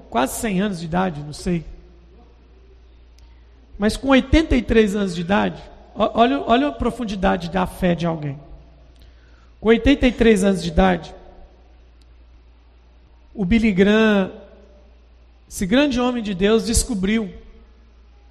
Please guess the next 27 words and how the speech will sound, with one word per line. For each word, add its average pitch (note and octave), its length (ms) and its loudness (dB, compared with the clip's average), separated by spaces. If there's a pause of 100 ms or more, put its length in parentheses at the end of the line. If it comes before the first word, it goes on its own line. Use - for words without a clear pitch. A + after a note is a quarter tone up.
(480)
que F#3+ 120 -6
tava G#3 380 2
com G3+ 540 -6
um F#3 40 -10
tumor G#3 680 -2 (300)
no F#3 120 -6
cérebro. E3+ 580 -2 (2250)
Ele E3+ 100 -12
foi F#3 140 -4
diagnosticado F#3 760 -2
com G3 100 -8
um F#3+ 60 -8
tumor, F#3 460 -2 (160)
câncer G3 360 -2
no E3+ 80 -8
cérebro. D#3 400 -6 (3000)
E D#4+ 100 6
o E4+ 80 4
mundo D#4+ 320 0
todo D4 320 2
ficou D#4 220 -2
sabendo B3+ 420 0
desse B3+ 220 -4
câncer A3+ 380 -2
do G3 80 -10
Billy G3+ 240 -4
Graham. D#3+ 240 -6